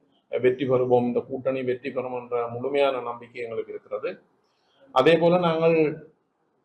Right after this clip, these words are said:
வவுனியா தெற்கு தமிழ் பிரதேச சபையிலே,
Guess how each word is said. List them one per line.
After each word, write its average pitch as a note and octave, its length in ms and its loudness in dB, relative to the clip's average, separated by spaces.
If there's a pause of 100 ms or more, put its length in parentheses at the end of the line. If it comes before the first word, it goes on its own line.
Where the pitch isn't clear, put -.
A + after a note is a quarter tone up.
(320)
வவுனியா C#3+ 720 4 (220)
தெற்கு C3+ 340 0
தமிழ் C3 300 -4
பிரதேச C3 280 0
சபையிலே, A#2+ 580 -4